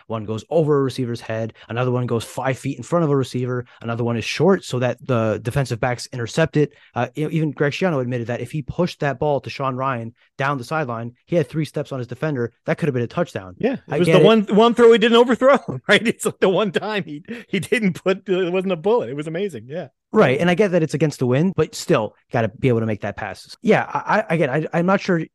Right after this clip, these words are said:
Speaker 1: yet if it's time to hit the, the alarm bells. He played a lot of good defenses. I think this was his fourth start, and
Speaker 2: Yep.
Speaker 1: three of them have been against top half defenses in the Big Ten. And the bad defense he played against Michigan State, he shredded them.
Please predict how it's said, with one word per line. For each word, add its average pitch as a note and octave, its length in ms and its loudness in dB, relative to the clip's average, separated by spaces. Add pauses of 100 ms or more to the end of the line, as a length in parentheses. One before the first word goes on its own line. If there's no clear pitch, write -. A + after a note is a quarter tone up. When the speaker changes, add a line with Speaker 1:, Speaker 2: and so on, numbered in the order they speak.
(180)
Speaker 1:
yet C#3+ 360 -2
if A#2+ 100 -10
it's A#2+ 140 -14
time D3 240 -2
to C3 60 -4
hit C#3+ 180 -6 (260)
the, C3 240 -8
the C3 140 -2
alarm C#3+ 440 0 (120)
bells. C#3 420 2 (140)
He C3+ 340 -6
played D3 320 2
a C3 80 -2
lot B2 320 2
of B2 300 -8
good C3+ 180 2
defenses. C#3 640 -4
I C3+ 100 -8
think D#3 120 -4
this D#3 120 -8
was D#3+ 80 -10
his C#3 140 -12
fourth - 280 0
start, C3 380 0 (300)
and C#3 180 -4
Speaker 2:
Yep. A2 100 -8
Speaker 1:
three D3+ 220 2
of C#3+ 80 0
them C3 200 -2
have - 100 -8 (100)
been B2 80 -2
against A#2+ 380 -6
top C3 260 -2
half A#2+ 340 -8 (200)
defenses A#2+ 320 -8
in A2+ 80 -6
the G#2+ 60 -4
Big A2+ 120 -4
Ten. G#2+ 300 -6 (180)
And D3 240 0
the D3 80 0
bad G#3+ 240 4
defense C3+ 280 -4
he B2 60 -6
played B2+ 200 -2
against A#2+ 240 -6
Michigan B2 200 -6
State, B2+ 340 0 (140)
he A#2 120 -8
shredded C#3 320 0
them. G2 200 -12